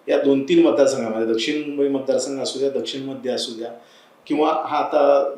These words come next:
अ, ईशान्य मुंबईचा असू द्या, या बऱ्याचशा मतदारसंघामध्ये मुस्लिम मतदाराची जी संख्या आहे ती साधारणतः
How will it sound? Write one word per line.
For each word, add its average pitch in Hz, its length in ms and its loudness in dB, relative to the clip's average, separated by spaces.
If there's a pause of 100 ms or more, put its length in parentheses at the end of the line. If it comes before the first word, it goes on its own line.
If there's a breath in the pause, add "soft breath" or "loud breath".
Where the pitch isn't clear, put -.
अ, 127 320 -2
ईशान्य 139 320 2
मुंबईचा 120 400 -2
असू 107 180 -6
द्या, 95 100 -12 (460 soft breath)
या 170 220 2
बऱ्याचशा 151 380 4
मतदारसंघामध्ये 143 920 -2
मुस्लिम 170 640 0
मतदाराची 156 600 0
जी 180 160 -8
संख्या 127 380 -2
आहे 101 240 -4
ती 135 80 -6
साधारणतः 139 440 0